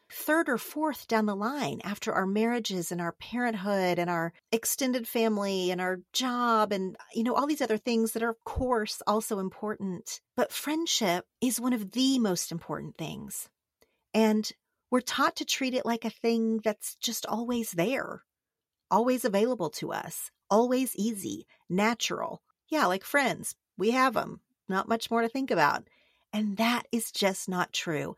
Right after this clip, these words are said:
There is so much to think about in our friendships. How to be a better friend, how to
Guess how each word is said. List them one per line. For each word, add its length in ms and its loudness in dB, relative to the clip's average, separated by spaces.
There 140 -4
is 100 -4
so 240 -2
much 560 0
to 100 -18
think 200 -4
about 260 -4
in 100 -6
our 120 -2
friendships. 540 -8
How 140 2
to 80 2
be 140 2
a 60 4
better 260 0
friend, 420 -6
how 160 2
to 200 -2